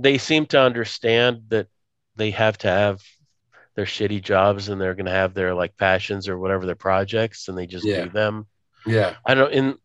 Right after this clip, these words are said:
Speaker 1: in ways that, like, they, I don't know. I mean, you know, I mean, my generation's very small anyway. Gen X is very small, you know, and there's just not
Speaker 2: Mm-hmm.
Speaker 1: many of us, and
Speaker 2: Right.
Speaker 1: we're, like, seem to be pretty much total failures in a lot of <laughs> ways, you know, like <laughs>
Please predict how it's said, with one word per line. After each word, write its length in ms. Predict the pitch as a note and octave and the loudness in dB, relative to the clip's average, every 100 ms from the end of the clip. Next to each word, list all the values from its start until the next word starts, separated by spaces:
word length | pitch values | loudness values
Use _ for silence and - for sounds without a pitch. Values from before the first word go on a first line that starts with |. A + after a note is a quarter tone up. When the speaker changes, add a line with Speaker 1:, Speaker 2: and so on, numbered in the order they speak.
| _ | _
Speaker 1:
in 180 | C3+ C3 | -2 4
ways 380 | C3 C3+ C#3 B2 | 6 8 6 4
that, 220 | C3 A2+ | 2 2
like, 280 | A#2+ A2+ - _ | 0 -2 -6 _
they, 260 | B2+ C3 A2 _ _ - | -4 -4 -6 _ _ -4
I 120 | B2 | 0
don't 140 | C#3 | 2
know. 320 | C3+ B2+ G#2 - _ - - - - - _ _ _ _ C3 | 4 2 0 -6 _ -20 -20 -20 -20 -20 _ _ _ _ 0
I 40 | |
mean, 280 | D3 C#3+ A2+ - | 2 2 -2 -6
you 120 | B2+ | -2
know, 180 | G#2+ F#2+ - | 0 -2 -4
I 80 | A2 | 0
mean, 140 | B2 | 2
my 180 | A#2+ C3 | 4 4
generation's 640 | B2+ A#2+ A2 G#2+ G#2 G#2+ G2 | 4 4 4 2 0 -6 -2
very 240 | G2+ G2+ | 0 0
small 460 | G2+ G#2 G2+ G2 F#2+ | -4 -2 2 2 0
anyway. 260 | G2+ F#2+ - - | -2 -6 -10 0
Gen 200 | A2 G#2+ | 2 4
X 280 | G#2 - | 0 -2
is 140 | F#2+ F2 | -8 -6
very 260 | F#2+ F#2 | -4 -4
small, 500 | - F2+ E2+ D#2+ D#2+ - | -8 -8 -8 -8 -10 -12
you 160 | A2 G2+ | -10 -4
know, 220 | G2+ F#2+ | -4 -4
and 140 | F#2 | -6
there's 120 | F#2 | -4
just 180 | C3+ A2+ | 2 4
not 140 | G#2+ G#2 | 4 2
Speaker 2:
Mm-hmm. 100 | F2+ | 0
Speaker 1:
many 240 | F#2+ F#2+ | -6 -4
of 140 | F#2 | -4
us, 340 | F#2+ F#2+ - - G#2+ | -2 -4 -6 -12 -8
and 340 | F#2 F2+ F2+ | -8 -8 -8
Speaker 2:
Right. 180 | F#2+ F#2 | -6 -8
Speaker 1:
we're, 80 | E2+ _ F#2+ | -10 _ -10
like, 260 | F2+ - - | -10 -10 -10
seem 220 | G#2+ F#2+ | -8 -8
to 100 | F#2 | -10
be 240 | F2+ F2 _ - - - - - - | -10 -12 _ -20 -20 -20 -20 -14 2
pretty 160 | C#3 | 4
much 240 | B2+ - - | 6 2 2
total 280 | A#2 A2 | 0 0
failures 640 | F#2+ G#2+ G2+ G2+ G2 F2 - | -2 0 2 0 -2 -4 -6
in 80 | |
a 80 | F#2+ | -4
lot 240 | F#2+ F#2+ F#2+ | -2 0 -2
of 60 | |
<laughs> 80 | F#2 | -2
ways, 460 | F#2 - D#3 - D#3+ | -6 2 2 4 6
you 120 | E3 | 8
know, 180 | - E3 | 10 10
like 260 | D#3+ A#2 - | 8 6 4
<laughs> 480 | C#3 - - - | 2 0 -10 -10